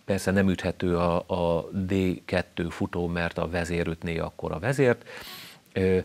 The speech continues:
vezér E kettőre pedig sakkal lehet ütni a C hármon őrizetlenül maradt huszárt, hiszen a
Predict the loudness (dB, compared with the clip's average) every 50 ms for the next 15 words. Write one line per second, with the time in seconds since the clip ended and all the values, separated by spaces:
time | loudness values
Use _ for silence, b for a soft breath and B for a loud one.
0 | B B B B B 4 4 6 6 6 6 6 4 2 2 0 -2 -2 0 -2
1 | -2 0 0 -2 0 0 0 4 4 2 2 0 -8 -8 0 2 4 4 4 2
2 | 0 0 2 2 0 0 -2 -6 -4 -2 -4 -2 0 -2 0 0 0 0 -2 0
3 | 2 4 4 4 2 0 0 2 2 2 0 0 0 0 2 0 0 2 4 6
4 | 6 6 6 4 2 0 0 0 0 -2 -2 -2 -2 -2 -2 -2 -2 -2 -4 -6
5 | -6 -6 -6 -4 0 0 2 2 2 2 0 -2 0 0 0 0 0 0 0 -2
6 | -2 -2